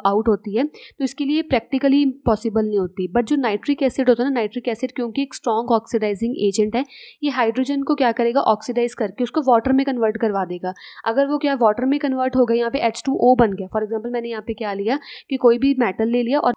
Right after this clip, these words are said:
और मैंने मेटल को क्या किया, नाइट्रिक एसिड से मतलब रिएक्ट करवा दिया। नाइट्रिक एसिड से रिएक्ट करवाने के बाद उसने हाइड्रोजन की जगह पे हाइ-,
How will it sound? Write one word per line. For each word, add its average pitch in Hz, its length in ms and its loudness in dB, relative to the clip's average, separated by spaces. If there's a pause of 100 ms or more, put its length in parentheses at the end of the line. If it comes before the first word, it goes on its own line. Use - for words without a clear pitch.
(100)
और 233 80 4
मैंने 240 180 4
मेटल 233 260 2
को 262 120 2
क्या 240 160 0
किया, 247 180 -2
नाइट्रिक 254 420 -2
एसिड 233 300 0
से 240 140 -2
मतलब 220 240 0
रिएक्ट 214 300 0
करवा 220 260 2
दिया। 208 160 0
नाइट्रिक 240 420 0
एसिड 254 240 0
से 262 100 -4
रिएक्ट 233 260 -4
करवाने 233 360 0
के 240 100 -2
बाद 214 180 -2
उसने 262 180 -6
हाइड्रोजन 233 480 0
की 262 80 -2
जगह 240 240 0
पे 269 100 0
हाइ-, 220 220 -4